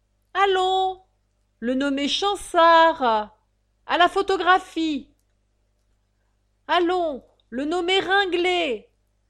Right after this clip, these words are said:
Ringlet en Joseph Henry, chez monsieur le directeur. Allons, le nommé Renouillard,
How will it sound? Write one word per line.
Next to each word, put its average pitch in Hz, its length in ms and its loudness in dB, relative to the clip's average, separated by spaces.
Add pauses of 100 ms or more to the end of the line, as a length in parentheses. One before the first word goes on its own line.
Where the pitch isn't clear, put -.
(360)
Ringlet 349 920 -2 (160)
en 349 500 4
Joseph 381 580 0
Henry, 349 560 -2
chez - 280 -4
monsieur 370 320 -4
le 349 80 -2
directeur. 277 1000 -2 (1400)
Allons, 381 680 2 (340)
le 240 180 -4
nommé 262 320 -2
Renouillard, 254 1300 0